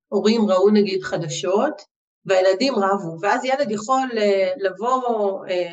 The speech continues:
להורה ולהגיד לו, "אבל הוא עשה לי ככה", או "אני עכשיו צריך את החדר שלי", או,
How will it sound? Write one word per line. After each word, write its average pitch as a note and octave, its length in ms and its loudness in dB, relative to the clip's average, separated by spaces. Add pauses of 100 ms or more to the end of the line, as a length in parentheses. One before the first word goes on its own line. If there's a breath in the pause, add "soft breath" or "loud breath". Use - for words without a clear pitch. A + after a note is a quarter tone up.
להורה F#3+ 300 2 (120)
ולהגיד G#3 420 -2
לו, G#3 400 0
"אבל C4 180 2
הוא C4 100 4
עשה F4 180 0
לי E4+ 100 -2 (100)
ככה", D#4+ 360 2
או A3 220 -4
"אני D4+ 160 -4
עכשיו - 240 -10
צריך D#4 260 -12
את E4 60 -8
החדר D4+ 360 -6
שלי", C4 300 -10
או, A#3 80 -4